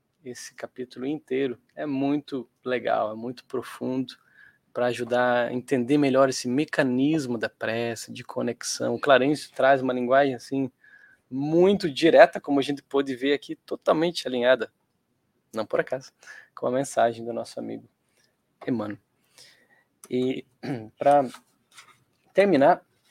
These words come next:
a mensagem, é, fala assim, "Dispomos na oração do mais alto sistema de intercâmbio entre a terra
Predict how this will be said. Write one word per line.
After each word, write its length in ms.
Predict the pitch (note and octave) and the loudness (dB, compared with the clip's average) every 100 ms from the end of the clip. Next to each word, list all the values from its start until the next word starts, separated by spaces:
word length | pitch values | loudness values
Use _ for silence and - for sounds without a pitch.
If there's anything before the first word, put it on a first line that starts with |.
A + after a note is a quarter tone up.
| _ _ _ _ _ _ _ - _ _ _ _ _ _ _ | _ _ _ _ _ _ _ -20 _ _ _ _ _ _ _
a 100 | C3 | -4
mensagem, 640 | C3 C#3 - B2+ C3+ A#2+ A#2 _ - - - _ _ _ _ _ | -2 -2 0 2 2 0 -12 _ -12 -12 -14 _ _ _ _ _
é, 380 | A#2+ A#2 A#2 A2+ - _ _ _ _ _ _ - | -6 -4 -2 -4 -8 _ _ _ _ _ _ -8
fala 120 | C3 | -6
assim, 120 | A#2+ | -4
"Dispomos 720 | B2 E3+ - - E3+ G3+ G#3 | -2 -2 0 4 6 6 4
na 120 | F#3 F3+ | 6 8
oração 680 | E3+ D3 - - B2+ B2+ - _ _ _ _ _ _ - | 10 8 2 -2 -4 -4 -10 _ _ _ _ _ _ -2
do 120 | C3 | 0
mais 460 | B2+ D3 F3 D3 | 4 6 6 4
alto 360 | C3 C#3 C#3+ C3+ | 4 4 2 -8
sistema 760 | - C3 - - - B2+ C3 B2+ | -10 -8 -8 -8 -6 -4 -2 -4
de 240 | A#2+ B2 | -6 -8
intercâmbio 1000 | E3+ G3+ - A#3+ A#3 - - C3 C3+ D3+ | -6 -6 -6 -6 -6 -10 -8 -6 -6 -8
entre 300 | - B2+ - | -8 -10 -6
a 60 | A#2+ | -10
terra 680 | _ - B2 C3 - D3+ | _ -6 -4 -4 -10 -14